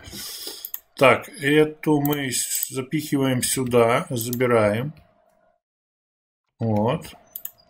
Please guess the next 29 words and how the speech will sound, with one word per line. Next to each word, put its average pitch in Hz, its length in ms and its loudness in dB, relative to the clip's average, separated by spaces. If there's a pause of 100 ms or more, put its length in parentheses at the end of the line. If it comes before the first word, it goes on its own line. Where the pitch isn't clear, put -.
(760)
Её 127 460 -2
берём 113 680 0
и 143 640 -4
спокойно 131 560 -4
выкидываем. 98 760 -6 (720)
Вот, 110 220 -6
у 107 40 -4
меня 170 280 4
арены 165 460 6
нету. 120 500 2 (500)
Если 160 340 6
вы 160 120 4
хотите 151 400 2
вернуть 131 360 2
себе 120 300 2
арену. 143 300 0 (580)
Так, 127 200 4
ладно, 120 280 4
давайте. 120 560 -2 (460)
Да 113 420 2
вот 170 140 2
не 160 60 4
знаю, 127 260 6
чё. - 220 -6
Давайте 151 480 4
с - 80 -4
пчёлами 101 440 0
закончим, 95 600 -10
да? 123 200 -6